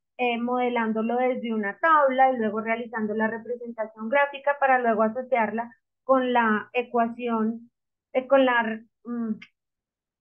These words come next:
expresión algebraica y igual a M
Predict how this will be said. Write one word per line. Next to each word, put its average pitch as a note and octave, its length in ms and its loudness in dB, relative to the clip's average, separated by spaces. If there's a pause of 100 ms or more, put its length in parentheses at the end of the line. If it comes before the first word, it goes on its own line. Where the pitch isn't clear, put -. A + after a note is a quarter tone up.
expresión A#3+ 500 -2
algebraica B3 600 4
y A3+ 100 -2
igual A#3 600 0
a B3 160 -4
M D4+ 260 -2